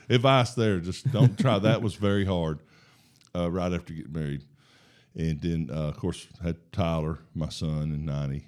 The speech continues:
and my daughter Madison in, uh, ninety-one. And so just proud of my kids. Uh, we, we were blessed. My wife's in real estate. I was working for the city. Uh, had a great job and loved, loved what I did.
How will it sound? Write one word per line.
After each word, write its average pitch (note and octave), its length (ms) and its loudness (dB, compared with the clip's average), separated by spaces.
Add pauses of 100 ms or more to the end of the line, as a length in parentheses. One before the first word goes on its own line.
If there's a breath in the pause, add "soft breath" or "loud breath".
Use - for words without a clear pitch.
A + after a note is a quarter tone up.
and D2+ 200 -10 (320)
my D2+ 80 -8
daughter C#2+ 260 -6
Madison C#2+ 580 -6 (160)
in, C2+ 200 -8
uh, C2 140 -8 (640)
ninety-one. C#2 640 -4 (260)
And - 100 -10
so C#2+ 200 -8
just - 280 -8
proud F2 280 0
of D2 60 -4
my C2+ 100 -6
kids. - 640 -4
Uh, D2 260 -4 (100)
we, E2+ 240 -8 (600 soft breath)
we F2+ 120 0
were E2+ 60 -2
blessed. E2+ 400 -2
My C#2+ 60 -4
wife's D#2+ 340 -4
in D2+ 120 -2
real D#2 120 -2
estate. D2 420 -4 (160)
I D#2+ 80 -8
was F2 120 -4
working E2 220 -4
for - 100 -12
the - 40 -12
city. D#2+ 400 -2 (800 loud breath)
Uh, B1+ 220 -8 (100)
had D2+ 160 -6
a D2 40 -8
great C2 280 -8
job D2 380 -4 (500 soft breath)
and D2 340 -6
loved, E2 460 -4
loved D#2 220 -4
what D2 160 -4
I C#2+ 60 -4
did. C#2+ 300 -4